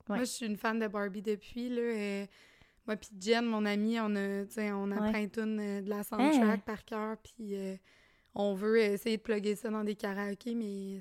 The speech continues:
Speaker 2: ça marche pas.
Speaker 1: Ah non ! <laughs> Pas
Speaker 2: Ah, c'est
Speaker 1: encore.
Speaker 2: tellement drôle. C'est pas encore sorti,
Speaker 1: C'est pas
Speaker 2: là.
Speaker 1: encore
Speaker 2: C'est pas encore
Speaker 1: sorti,
Speaker 2: à sa
Speaker 1: c'est ça, là.
Speaker 2: jour, là.
Speaker 1: Il faut que,
Speaker 2: Fait que
Speaker 1: ouais.
Speaker 2: là, on est genre, on veut chanter notre tune, là.
Speaker 1: C'est Barbie ! <laughs>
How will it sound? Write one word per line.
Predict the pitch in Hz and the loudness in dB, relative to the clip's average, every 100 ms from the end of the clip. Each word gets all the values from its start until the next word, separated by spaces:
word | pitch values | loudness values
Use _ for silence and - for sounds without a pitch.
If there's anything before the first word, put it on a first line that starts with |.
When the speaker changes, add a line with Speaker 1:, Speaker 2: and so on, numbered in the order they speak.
| - | -8
Speaker 2:
ça | |
marche | 196 185 | -8 -8
pas. | - - - | -10 -12 -2
Speaker 1:
Ah | - 254 | 6 10
non ! | 262 285 - - - - - - | 10 8 6 -4 -10 -14 -18 -2
<laughs> | 381 - - 440 - 453 - - 587 - - - _ _ _ _ - - 622 427 - | 2 4 8 6 6 0 -2 -8 -8 -8 -20 -20 _ _ _ _ -14 -8 -4 -6 4
Pas | 359 311 | 8 8
Speaker 2:
Ah, | |
c'est | 226 | 8
Speaker 1:
encore. | 247 285 370 | 8 8 8
Speaker 2:
tellement | 233 220 214 | 4 2 -4
drôle. | 208 208 220 - - - | -8 -10 -14 -18 -20 -2
C'est | |
pas | 247 247 | 4 6
encore | 233 240 247 | 6 4 2
sorti, | 220 - - | -2 -4 -2
Speaker 1:
C'est | 262 | 6
pas | 254 | 8
Speaker 2:
là. | 247 | 10
Speaker 1:
encore | 240 254 | 10 8
Speaker 2:
C'est | 247 | 10
pas | 277 | 8
encore | 247 | 8
Speaker 1:
sorti, | 247 254 | 8 8
Speaker 2:
à | |
sa | 254 | 8
Speaker 1:
c'est | 262 | 10
ça, | 285 277 | 10 10
là. | 269 | 8
Speaker 2:
jour, | 269 | 6
là. | 269 277 - - _ | 4 4 2 -20 _
Speaker 1:
Il | - | -4
faut | - | 0
que, | 226 | 6
Speaker 2:
Fait | 233 214 202 202 | 8 8 8 6
que | |
Speaker 1:
ouais. | 226 | 6
Speaker 2:
là, | 277 | 4
on | 269 | 2
est | 262 | 2
genre, | 262 262 | 4 4
on | |
veut | 254 320 | 4 6
chanter | 311 285 311 | 6 6 4
notre | 269 269 - - | 0 -2 -8 -2
tune, | 339 349 320 285 | 0 0 -4 -6
là. | 302 320 | -10 -6
Speaker 1:
C'est | - - | -2 0
Barbie ! | 381 381 440 453 480 523 508 - - - - - - - | 4 8 10 10 12 12 10 8 -4 -10 -10 -10 -12 -14
<laughs> | - | -10